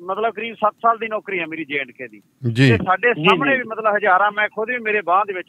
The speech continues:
Speaker 1: ਤੇ ਗੋਲੀ ਲੱਗੀ ਹੋਈ ਹੈ। ਮੇਰੇ ਸਾਹਮਣੇ ਮਤਲਬ ਜਿੰਨੇ ਸਾਡੇ ਸੱਜਣ ਮਿੱਤਰ ਸੀਗੇ,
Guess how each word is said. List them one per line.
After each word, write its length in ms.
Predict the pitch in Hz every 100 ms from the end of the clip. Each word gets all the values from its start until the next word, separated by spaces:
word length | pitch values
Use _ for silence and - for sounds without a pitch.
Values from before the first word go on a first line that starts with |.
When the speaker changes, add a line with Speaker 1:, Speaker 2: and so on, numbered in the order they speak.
| 180
Speaker 1:
ਤੇ 160 | 180 160
ਗੋਲੀ 280 | 143 156 160
ਲੱਗੀ 260 | 147 156
ਹੋਈ 260 | 156 156 131
ਹੈ। 140 | 147 - _ - - _
ਮੇਰੇ 380 | 196 226 247 269
ਸਾਹਮਣੇ 420 | - 240 262 285
ਮਤਲਬ 280 | 254 254 262
ਜਿੰਨੇ 280 | 214 226 247
ਸਾਡੇ 260 | 226 226 240
ਸੱਜਣ 320 | 214 220 220
ਮਿੱਤਰ 280 | 214 226 190
ਸੀਗੇ, 240 | 196